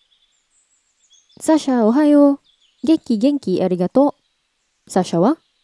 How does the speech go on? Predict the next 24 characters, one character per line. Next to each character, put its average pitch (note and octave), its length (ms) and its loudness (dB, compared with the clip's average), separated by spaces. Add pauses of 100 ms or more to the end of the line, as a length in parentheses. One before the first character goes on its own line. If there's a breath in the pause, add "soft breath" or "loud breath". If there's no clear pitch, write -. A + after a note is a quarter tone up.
(520)
私 A#3+ 280 -4
の A#3+ 120 0
週 E4 160 -6 (180)
末 - 180 -8
は E3 120 -4
ね、 G3+ 500 0 (300)
よ G#3+ 80 -2
か A#3 140 -2
っ - 40 -10 (100)
た。 A3+ 220 -2 (600)
土 B3 80 8
曜 A#3 160 6
日 F#3 100 2
に B3 480 0
十 C#4 160 0
二 C4+ 180 0
時 F#3 140 -4
か F#3 160 -4
ら A3+ 380 0
十 G#3+ 180 0
八 A3+ 260 -4
時 F3 140 -4
ま E3 160 -4
で G#3 400 2